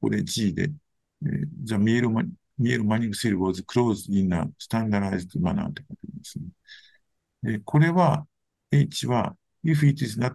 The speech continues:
possible to achieve skin closure, an acellular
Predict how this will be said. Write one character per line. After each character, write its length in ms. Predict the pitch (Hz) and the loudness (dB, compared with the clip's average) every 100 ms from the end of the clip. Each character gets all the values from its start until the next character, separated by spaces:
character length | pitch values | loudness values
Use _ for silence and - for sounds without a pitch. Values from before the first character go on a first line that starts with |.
| - | -4
possible 400 | 123 120 110 104 | -6 -4 -4 -4
to 160 | - | -4
achieve 300 | - 95 123 104 | -4 -4 -4 -4
skin 300 | - 131 117 | -4 -4 0
closure, 480 | 120 110 95 - 78 - _ _ _ - | 0 0 0 -4 -6 -14 _ _ _ -6
an 260 | 101 110 147 | -2 0 0
acellular 760 | 107 - - 135 117 110 110 | -2 0 2 4 4 2 0